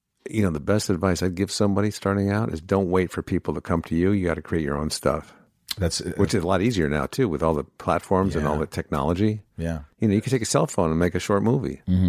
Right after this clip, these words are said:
Speaker 2: I mean, that's hard.
Speaker 1: There's no excuse now for someone just sitting home going, "Oh, this isn't working out for me."
Speaker 2: Yeah.
Speaker 1: <laughs> You know?
Speaker 2: I think that's what most people in Hollywood say. "Oh, I'm writing the script. I'm writing this, directing this movie." I'm like, "I didn't wanna be that guy." So I said, "I'm gonna direct a movie. I don't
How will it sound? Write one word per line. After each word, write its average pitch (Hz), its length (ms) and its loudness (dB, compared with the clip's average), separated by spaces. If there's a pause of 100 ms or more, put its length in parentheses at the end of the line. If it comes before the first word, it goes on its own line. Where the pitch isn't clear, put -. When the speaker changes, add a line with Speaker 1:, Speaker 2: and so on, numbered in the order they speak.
Speaker 2:
I - 600 -12
mean, 110 40 4
that's 101 180 2
hard. 76 200 2
Speaker 1:
There's 107 120 2
no 139 140 2
excuse 151 440 -2
now 73 180 0
for - 140 -10
someone 85 500 0
just - 320 -8
sitting 95 260 0
home 92 180 2
going, 80 240 2
"Oh, 95 460 2
this 82 180 -4
isn't 85 160 0
working 80 220 0
out 80 160 0
for 80 100 -4
me." 65 240 -4 (200)
Speaker 2:
Yeah. 95 340 0
Speaker 1:
<laughs> - 80 -16
You 120 160 2
know? 117 260 0
Speaker 2:
I 110 60 4
think 135 100 0
that's 127 180 0
what 127 80 2
most 117 200 0
people 117 120 2
in 104 60 2
Hollywood 101 280 2
say. 110 180 0
"Oh, 131 180 2
I'm 156 100 -2
writing 139 240 2
the 120 60 -2
script. - 340 -2
I'm 104 80 -2
writing 123 220 2
this, 110 140 -2
directing 117 420 0
this 92 140 0
movie." 101 320 2
I'm 92 100 0
like, 95 220 0 (280)
"I 110 100 2
didn't 107 120 0
wanna 101 180 2
be 90 120 2
that 80 200 2
guy." 71 420 0 (340)
So - 180 0
I 98 60 2
said, 104 220 2
"I'm 104 140 4
gonna 95 200 2 (200)
direct 87 240 0
a 90 40 0
movie. 85 320 2
I 78 40 -2
don't 85 160 -4